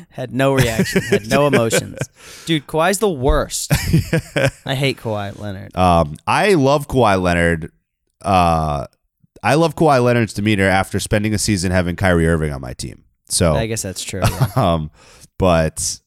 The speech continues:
Speaker 2: uh, so yeah, so the Bucks and Raptors, what are your, I mean, I don't know. Do you have a take on either of these series?
Speaker 1: Um, Warriors, Blazers, I'm gonna,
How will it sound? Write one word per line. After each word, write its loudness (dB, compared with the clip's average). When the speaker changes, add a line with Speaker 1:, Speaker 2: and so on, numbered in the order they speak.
Speaker 2:
uh, -4
so 0
yeah, 2
so 2
the -4
Bucks 0
and 0
Raptors, 2
what 2
are 4
your, 2
I 2
mean, 0
I 2
don't 0
know. 0
Do 0
you 4
have 2
a -16
take -2
on 2
either 4
of 2
these -2
series? -2
Speaker 1:
Um, -4
Warriors, 2
Blazers, 2
I'm 0
gonna, 2